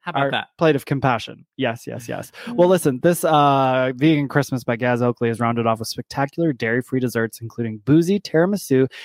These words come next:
Speaker 2: and brioche bread and butter pudding.
Speaker 1: Ooh.
Speaker 2: There are vegan versions of mince pies, pavlova,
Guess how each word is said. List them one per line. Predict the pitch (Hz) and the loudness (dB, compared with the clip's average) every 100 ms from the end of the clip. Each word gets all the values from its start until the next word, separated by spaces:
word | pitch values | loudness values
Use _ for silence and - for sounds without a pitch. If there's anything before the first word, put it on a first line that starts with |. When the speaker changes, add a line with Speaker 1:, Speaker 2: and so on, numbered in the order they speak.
| - - | -20 -14
Speaker 2:
and | 113 110 | -10 -4
brioche | 110 117 160 - | 0 2 2 0
bread | 127 127 127 | 0 0 0
and | 104 _ | -6 _
butter | 127 156 | 2 2
pudding. | 180 135 127 147 196 - - | 2 2 2 0 -4 -10 -8
Speaker 1:
Ooh. | 123 | 0
Speaker 2:
There | 127 | 2
are | 131 | 2
vegan | 113 180 196 220 | 2 2 2 0
versions | 170 156 139 120 | 2 2 0 -4
of | 110 | -6
mince | 117 113 | -8 -10
pies, | - 208 214 214 202 | -8 -2 0 0 -2
pavlova, | - 113 147 190 190 | -6 -2 2 4 4